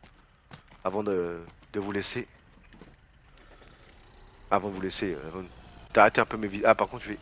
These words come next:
euh, on va le mettre comme ça, voilà. Hop, on va l'éteindre, voilà. Ça, il me dit le G P S. Il n'y a plus qu'à rentrer au dépôt.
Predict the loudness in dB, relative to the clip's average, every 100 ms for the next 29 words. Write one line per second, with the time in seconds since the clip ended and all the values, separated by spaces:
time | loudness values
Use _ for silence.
0 | -6 -4 -4 -4 -6 -12 -20 -20 -20 -20
1 | -20 -20 -20 -20 -20 -20 -20 -20 -20 -20
2 | -20 -16 -10 -6 -6 -6 -4 -2 -2 -4
3 | -6 -8 -6 -6 -4 -2 0 0 2 2
4 | 0 -14 -4 0 0 -2 -10 -6 -2 -2
5 | 0 0 -2 -12 -16 -20 -20 -20 -20 -20
6 | -20 -20 -20 -20 -20 -20 -20 -20 -20 -18
7 | -12 -2 8 8 8 2 2 2 2 2
8 | 2